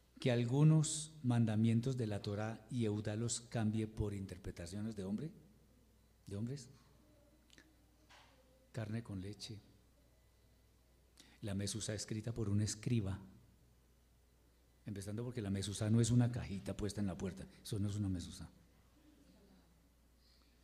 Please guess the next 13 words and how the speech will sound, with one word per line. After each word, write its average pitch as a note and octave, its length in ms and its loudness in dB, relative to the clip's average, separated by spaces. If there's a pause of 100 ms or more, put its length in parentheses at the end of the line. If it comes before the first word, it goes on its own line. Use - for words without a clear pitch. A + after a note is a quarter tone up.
(920)
Entonces, C#3 500 6
muchas F3+ 420 8
cosas. A3+ 540 2 (4000)
No D#3+ 360 10
es - 480 4 (320)
una D#3+ 300 2
conducta C3 800 2 (1400)
temeraria A#2 640 2
de, G#2+ 220 -6 (540)
por G2 160 -10
parte D#3 220 2
de C3 80 4
Yehuda F#2+ 360 -2